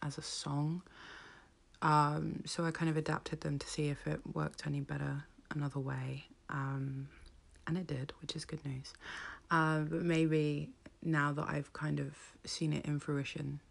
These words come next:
you know, I'll be able to adapt it back to a song. Sometimes I find that works for me, um, in times of creation. Sometimes you just have to visualize it in a different way.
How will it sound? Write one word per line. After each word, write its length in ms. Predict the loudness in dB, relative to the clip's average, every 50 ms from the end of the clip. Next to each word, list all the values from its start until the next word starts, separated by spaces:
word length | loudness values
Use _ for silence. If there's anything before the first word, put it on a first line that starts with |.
| -20 -20 -20 -20 -20 -20 -12 -6
you 140 | -2 -2 -2
know, 240 | -2 -2 -4 -6 -8 -12 -16 -16 -14 -14 -14 -14 -16 -18 -20 -20 -20 -20 -20 _ 4
I'll 120 | 6 6 6
be 140 | 6 4
able 200 | 2 2 0 -2 -6
to 460 | -4 -2 0 0 2 2 0 0 -2 -4 -6 -6
adapt 300 | -2 -2 -2 -2 -2 -6
it 100 | -4 -4
back 200 | -4 -4 -4 -6
to 120 | -6 -8 -6
a 40 |
song. 280 | -6 -6 -6 -6 -6 -6
Sometimes 420 | -2 -2 0 2 2 2 2 2
I 100 | 0 -2
find 280 | -2 -2 -2 0 0 0
that 120 | 0 0
works 300 | -2 -4 -4 -4 -6 -8
for 80 | -4 -2
me, 360 | 0 0 0 0 -2 -2 -4 -8 -16 -20 -8 _
um, 600 | -4 -2 -2 -2 -2 -2 -2 -4 -4 -4 -6 -8 -10 -16 -20 _ -20 -20 -20 _ _ -18 -6 -2
in 120 | -2 -2
times 340 | 0 2 2 2 2 2 0
of 120 | -2 -6
creation. 600 | -6 -4 -2 0 0 0 -2 -4 -4 -4 -4 -6
Sometimes 460 | -4 -4 -4 -2 0 0 0 0 0
you 80 | -2 -6
just 180 | -6 -6 -8 -8
have 180 | -10 -10 -10 -8
to 320 | -6 -4 -4 -4 -4 -6 -8 -14 -18 -18 -18 -20 -20 -20 -20 -20 -20 -20 -20 -20 -20 -20 -20 -20 -8 -4
visualize 560 | 0 2 2 4 4 4 4 4 4 4 2 0
it 100 | -2 0
in 100 | 0 0
a 60 | 2
different 380 | 2 0 -2 0 0 0 0
way. 340 | 0 -2 -4 -4 -6 -8 -10